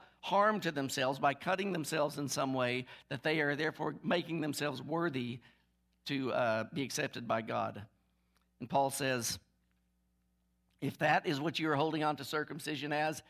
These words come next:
it is no better than pagan mutilation." So he calls them the mutilation.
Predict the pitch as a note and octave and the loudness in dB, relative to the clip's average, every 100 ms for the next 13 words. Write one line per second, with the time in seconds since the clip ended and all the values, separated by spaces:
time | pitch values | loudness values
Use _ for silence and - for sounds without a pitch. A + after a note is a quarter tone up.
0 | - _ C#3 B2+ A#2+ C3 C3+ C#3 C#3 C3 | -20 _ -6 -4 -2 0 2 2 2 0
1 | C3+ - _ C#3 B2 F3+ B2+ A#2+ B2 A#2+ | -4 -10 _ -4 -2 -2 -2 -2 -4 -4
2 | A#2 A2+ - G#2+ G#2 - _ _ - A#2+ | -2 -2 -4 -6 -10 -14 _ _ -10 -8
3 | A#2 B2 B2 A#2+ A#2+ A#2 - _ - A#2+ | -2 0 0 -2 -4 -6 -10 _ -6 -4
4 | A#2+ A2+ A2 G#2 - - | -2 -2 -2 -4 -6 -8